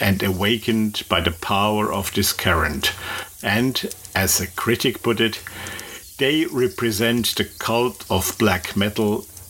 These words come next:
as it was meant to be. I've put a couple of links on the music page on the website, so please go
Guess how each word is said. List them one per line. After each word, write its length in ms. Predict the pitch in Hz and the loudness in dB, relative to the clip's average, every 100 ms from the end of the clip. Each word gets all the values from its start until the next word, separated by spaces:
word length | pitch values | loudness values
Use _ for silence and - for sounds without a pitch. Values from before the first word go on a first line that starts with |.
| - | -4
as 340 | 107 120 117 | 0 2 2
it 240 | 131 107 - | 2 0 0
was 360 | 95 98 - | 2 2 2
meant 680 | 98 95 101 104 101 - - - | 2 2 4 4 2 -2 -6 -2
to 160 | 120 | 0
be. 360 | 104 87 78 - - - - - - - - - - - | 2 0 -2 -10 -12 -14 -14 -16 -18 -18 -16 -16 -16 -2
I've 300 | 123 139 - | 2 2 0
put 160 | 175 - | -2 0
a 60 | |
couple 340 | 180 147 147 147 | 0 0 0 0
of 140 | 127 | 0
links 420 | 131 139 101 - | 2 2 2 2
on 120 | 110 87 | 0 0
the 100 | 92 | 2
music 420 | 101 120 95 - | 2 2 0 0
page 340 | 92 87 87 | 0 0 2
on 100 | 104 | 2
the 60 | 98 | 2
website, 500 | 104 104 123 127 120 - - - | 2 2 2 2 0 -10 -6 0
so 140 | 87 | 0
please 400 | - 92 85 - | 2 2 2 0
go 400 | - 101 113 110 | 2 2 2 0